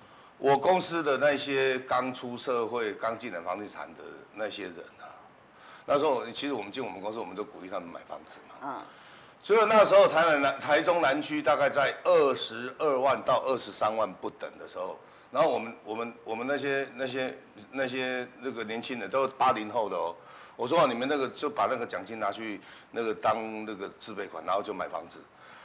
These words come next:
Speaker 1: 啊，就有人会害怕，没有买过房子啊，就买。你知道从他们买了之后，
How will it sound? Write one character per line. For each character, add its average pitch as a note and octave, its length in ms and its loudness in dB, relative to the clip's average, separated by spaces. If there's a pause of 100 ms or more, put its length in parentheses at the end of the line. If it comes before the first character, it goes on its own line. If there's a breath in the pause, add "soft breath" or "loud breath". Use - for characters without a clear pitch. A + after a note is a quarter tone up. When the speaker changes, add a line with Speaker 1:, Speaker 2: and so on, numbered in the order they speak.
(140 loud breath)
Speaker 1:
啊， E3 80 2
就 D#3+ 180 -2
有 B2+ 140 0
人 B2 100 2
会 C3+ 140 0
害 A#2+ 160 0
怕， A#2 140 -4
没 A#2+ 100 -4
有 B2 80 0
买 G2 100 -2
过 G2+ 160 -4
房 F#2 200 -6
子 E2 100 -14
啊， C#2+ 140 -16
就 C3+ 160 -2
买。 G2+ 160 -6 (800 loud breath)
你 B2+ 100 -8
知 B2+ 80 4
道 F3+ 160 8 (160)
从 C3+ 260 -4
他 E3 120 4
们 C#3 120 2
买 G2 200 0
了 G#2 120 -6
之 A2 140 -12
后， A2+ 320 0